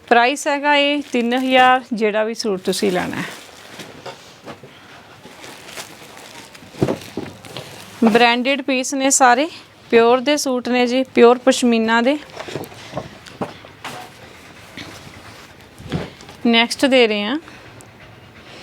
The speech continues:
ਜਿਹੜੇ ਫਲਾਰ ਨੇ ਸਾਰੇ ਨੂੰ ਹਾਈਲਾਈਟ ਕੀਤਾ ਹੋਇਆ ਥਰੈਡ ਵਰਕ ਦੇ ਨਾਲ, ਲੁੱਕ ਲਾਈਕ ਜਿੱਦਾਂ ਇਹ ਪੈਚ ਵਰਕ ਹੁੰਦਾ ਹੈ, ਐਵੇਂ ਦੇ ਸਾਰੇ ਲੱਗਣਗੇ। ਸੋ ਜਿੰਨਾ ਵੀ ਵਰਕ ਕੀਤਾ ਹੋਇਆ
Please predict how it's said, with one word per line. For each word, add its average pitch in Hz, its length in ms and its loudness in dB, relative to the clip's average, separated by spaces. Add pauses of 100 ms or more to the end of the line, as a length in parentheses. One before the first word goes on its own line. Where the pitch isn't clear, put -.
(760)
ਜਿਹੜੇ 262 320 4
ਫਲਾਰ 254 440 4
ਨੇ 269 140 0
ਸਾਰੇ 262 380 2
ਨੂੰ 294 220 0
ਹਾਈਲਾਈਟ 226 480 2
ਕੀਤਾ 233 360 2
ਹੋਇਆ 240 240 0
ਥਰੈਡ 208 340 2
ਵਰਕ 214 320 2
ਦੇ 240 160 6
ਨਾਲ, 277 300 4
ਲੁੱਕ 247 280 0
ਲਾਈਕ 269 300 4
ਜਿੱਦਾਂ 247 320 0
ਇਹ 269 140 2 (100)
ਪੈਚ 214 360 2
ਵਰਕ 220 280 -4
ਹੁੰਦਾ 208 300 0
ਹੈ, 220 200 2
ਐਵੇਂ 233 320 4
ਦੇ 233 100 2
ਸਾਰੇ 214 320 -2
ਲੱਗਣਗੇ। 190 500 -2
ਸੋ 196 260 -2 (120)
ਜਿੰਨਾ 202 340 0
ਵੀ 202 120 -2
ਵਰਕ 185 320 -2
ਕੀਤਾ 185 360 -2
ਹੋਇਆ 185 240 -4